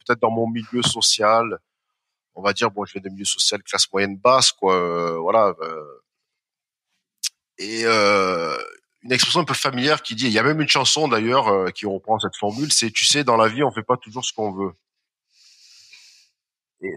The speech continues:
j'ai souvent entendu cette phrase, et, et en fait, c'est une phrase qui, qui m'exaspère et que, et, et justement, j'ai envie de dire, oui, dans la vie, on peut faire ce qu'on veut. Alors, évidemment,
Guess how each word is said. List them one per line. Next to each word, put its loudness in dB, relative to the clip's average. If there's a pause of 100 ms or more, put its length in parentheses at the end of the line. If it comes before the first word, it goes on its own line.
j'ai -2
souvent 4
entendu 4
cette 2
phrase, 4
et, -2 (200)
et 0
en 0
fait, 2
c'est 4
une -2
phrase 2
qui, -8
qui -8
m'exaspère 2
et 0
que, -2 (1400)
et, -20
et -4
justement, 4
j'ai 4
envie 2
de -6
dire, 2
oui, -2
dans 4
la 6
vie, -4
on 0
peut 0
faire -2
ce 0
qu'on -4
veut. -6
Alors, 2
évidemment, 2